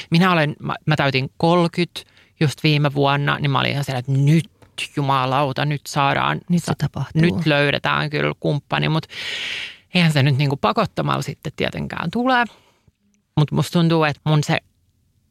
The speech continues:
Speaker 1: energia on ollut liian semmonen,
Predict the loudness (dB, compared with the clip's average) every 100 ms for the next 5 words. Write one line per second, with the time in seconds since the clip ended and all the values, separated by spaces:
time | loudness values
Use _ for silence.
0 | _ _ -2 2 4 2 0 -6 -4 -2
1 | -2 -4 -14 _ -2 0 0 0 0 -2
2 | 0 2 2 0 -2 -4 -4 -2 0 0
3 | 0 0 -4